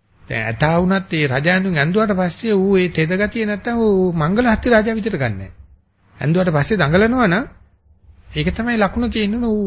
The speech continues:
ඌගේ තියෙන්නේ තෙදක්. ඉතින් ඒ වගේ තමයි අර අටසිල් සමාදන් කරනකොටත් ඒ හිටගෙන වළඳන එක, හිටගෙන දා වතුර ගන්න එක මේ නොකල යුත්තක්.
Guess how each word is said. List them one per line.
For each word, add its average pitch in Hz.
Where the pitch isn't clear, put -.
ඌගේ 214
තියෙන්නේ 254
තෙදක්. 190
ඉතින් 127
ඒ 131
වගේ 175
තමයි 175
අර 160
අටසිල් 147
සමාදන් 156
කරනකොටත් 151
ඒ 131
හිටගෙන 131
වළඳන 131
එක, 113
හිටගෙන 131
දා 127
වතුර 131
ගන්න 147
එක 156
මේ 127
නොකල 143
යුත්තක්. 202